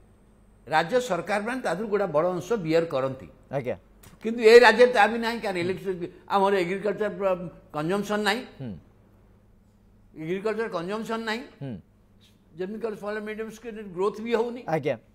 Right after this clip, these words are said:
Speaker 1: ତେଣୁ ବଢ଼ିବ।
Speaker 2: ହୁଁ।
Speaker 1: କିନ୍ତୁ ଆମେ ଯୋଉ ଏଣ୍ଟିପେ-, ଆମେ ଯୋଉ ଆଗରୁ ଏଗ୍ରିମେଣ୍ଟ କରିଦେଇଛୁ,
Speaker 2: ହୁଁ।
Speaker 1: ଆପଣ ବ୍ୟବହାର ନ କଲେ ମଧ୍ୟ ଆପଣଙ୍କ ଉପରେ ବୋଝ ଆସିଯାଉଛି।
Speaker 2: ହୁଁ।
Speaker 1: ଆପଣ ହାଇ ରେଟ୍‌ରେ ଦେବେ, କେନ୍ଦ୍ର ସରକାର ୟୁନିଟ୍ ସବୁ।
Speaker 2: ହୁଁ।
Speaker 1: ଆପଣ ବ୍ୟବହାର ନ କଲେ ମଧ୍ୟ ଆପଣ ତାଙ୍କୁ ପଇସା ଦେବେ।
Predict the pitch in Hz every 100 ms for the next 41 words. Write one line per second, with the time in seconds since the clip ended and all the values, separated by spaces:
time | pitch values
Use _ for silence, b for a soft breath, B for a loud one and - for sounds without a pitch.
0 | _ 226 311 294 208 254 180 98 - -
1 | 113 202 285 285 170 240 294 302 226 196
2 | 247 262 247 247 202 226 233 151 170 220
3 | 240 233 - 156 196 262 180 165 208 247
4 | 247 170 190 214 208 139 - - 120 82
5 | - - - - - 165 190 254 202 180
6 | 180 220 247 208 156 220 240 247 254 240
7 | 214 220 220 226 196 180 208 196 165 196
8 | 170 123 110 - 131 175 185 202 180 190
9 | 208 196 185 175 175 220 233 247 233 226
10 | 226 202 196 170 156 117 98 - 135 107
11 | - - _ - 170 175 262 254 208 202
12 | 233 269 240 208 - 247 247 254 269 247
13 | 233 254 262 262 247 240 233 180